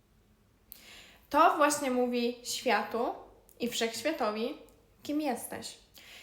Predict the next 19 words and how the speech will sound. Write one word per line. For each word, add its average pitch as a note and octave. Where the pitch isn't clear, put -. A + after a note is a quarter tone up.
To, -
na D4
co F#4+
się D#4
zgadzasz, B3+
staje D#4
się D#4
Twoim C#4
normalnym. B3
I C4
zobacz, -
kiedy C4+
tolerujesz C#4+
brak A3+
zaangażowania, D4
brak A#3
konsekwencji, C4+
mieszane A3
sygnały, C4+